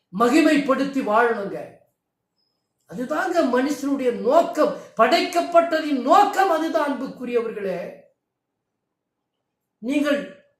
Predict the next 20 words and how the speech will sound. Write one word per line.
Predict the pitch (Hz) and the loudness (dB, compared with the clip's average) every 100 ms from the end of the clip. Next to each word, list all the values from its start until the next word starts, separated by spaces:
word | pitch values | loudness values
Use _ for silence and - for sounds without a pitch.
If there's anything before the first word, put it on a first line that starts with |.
| _ | _
யோவான் | 214 285 359 359 320 | 0 4 4 4 2
பதினேழாம் | 262 285 339 359 359 302 | 0 -2 0 2 2 2
அதிகாரம் | 302 311 302 302 277 | 2 0 2 2 2
நான்காவது | 269 330 330 320 311 | -2 -2 2 2 0
வசனத்தை | 302 - 311 - 302 | -2 -2 -2 -4 -6
வாசித்து | 285 311 311 302 302 | -2 -2 -2 -6 -6
பாருங்கள். | 294 294 285 262 269 - - - - | -2 0 0 0 -2 -2 -10 -20 -4
ஆண்டவராக | 226 320 339 330 320 302 | 0 4 4 4 2 2
இயேசு | 302 254 302 339 349 330 - | 0 4 4 4 2 -6 -6
கிறிஸ்து | - 302 - 320 | -8 -8 -4 -4
மிக | 240 247 302 381 392 381 | -2 -2 -2 2 2 2
தெளிவாக | - 370 381 370 359 339 294 - - | 0 0 4 4 4 4 0 -2 -8
அங்கே | 262 294 | -4 -2
சொல்றாருங்க. | 269 285 285 285 269 | 0 -2 -2 0 0
அதையும் | 247 277 339 330 | 0 0 0 0
நான் | 294 277 - - | 2 0 -2 -12
வாசித்து | 226 302 - 294 - 277 | 0 0 0 -4 -4 -2
காட்டுகிறேன், | 269 269 269 247 254 202 | 0 0 -2 0 0 2
கவனியுங்கள் | 247 277 269 226 196 214 339 330 - _ _ _ 151 | -2 0 -2 -2 -4 -2 -2 -4 -10 _ _ _ -8
அன்புக்குரியவர்களே. | 226 262 294 254 254 240 226 214 180 247 | -4 -4 -4 -4 -4 0 0 0 0 2